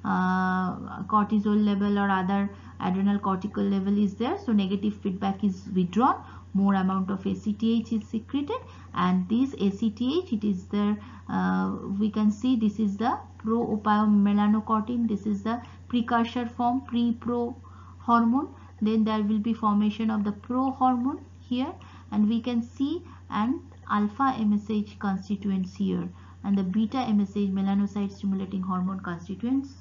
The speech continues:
here. So A C T H has some intrinsic M-, M S H activity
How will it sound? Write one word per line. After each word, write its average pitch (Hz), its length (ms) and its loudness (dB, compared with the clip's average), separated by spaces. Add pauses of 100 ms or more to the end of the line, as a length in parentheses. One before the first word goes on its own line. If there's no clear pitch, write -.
(140)
here. 254 300 2 (380)
So 269 160 0
A 214 160 -2
C 220 160 -4
T 226 180 0
H 208 100 -4
has 190 240 -4
some 330 220 -4 (300)
intrinsic 202 760 2 (120)
M-, 180 300 0
M 185 140 0
S 185 160 -6
H 190 160 -6
activity 247 580 -4